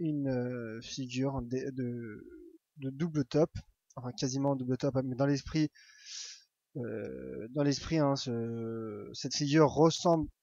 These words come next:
fortement à celle d'un double, d'un double top, et donc le cours qui a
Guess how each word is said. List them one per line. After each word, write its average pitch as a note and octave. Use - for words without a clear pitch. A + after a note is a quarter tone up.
fortement D#3
à C#3
celle D3
d'un C#3
double, C#3
d'un D3
double C3+
top, D3
et C#3
donc C#3+
le D#3
cours E3
qui F3+
a E3